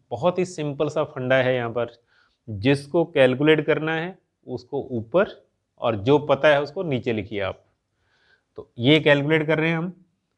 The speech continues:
ये अपने को पता है ए है। तो अब क्या बनेगा, देखो आप, ये बेस है, B upon H, आधार बटा कर्ण, तो इसको हम लोग क्या लिख सकते हैं, cos अल्फा, ठीक है। तो अगले स्टेप के अंदर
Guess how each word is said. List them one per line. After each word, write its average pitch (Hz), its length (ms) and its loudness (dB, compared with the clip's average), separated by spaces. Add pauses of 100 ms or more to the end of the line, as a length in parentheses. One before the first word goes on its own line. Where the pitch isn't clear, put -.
(100)
ये 127 120 2
अपने 147 200 2
को 147 100 2
पता 147 300 0
है 156 280 -4
ए 135 140 2
है। 143 240 -8 (640)
तो - 140 -20 (100)
अब 175 280 2
क्या 247 160 2
बनेगा, 143 360 0
देखो 120 240 -2
आप, 110 220 0
ये 143 160 0
बेस 151 400 2
है, - 200 -8 (720)
B 143 260 2
upon 147 340 0
H, - 380 -4 (960)
आधार 120 320 6
बटा 135 220 4
कर्ण, 131 400 2
तो 127 140 -8
इसको 139 160 -6
हम 165 120 0
लोग 170 160 0
क्या 196 120 2
लिख 156 160 0
सकते 127 260 -8
हैं, 110 280 -12
cos 143 500 2 (160)
अल्फा, 120 400 -4 (1600)
ठीक 131 160 0
है। 196 60 4
तो - 120 -4
अगले 156 380 6
स्टेप 175 300 0
के 185 60 -6
अंदर 180 260 -4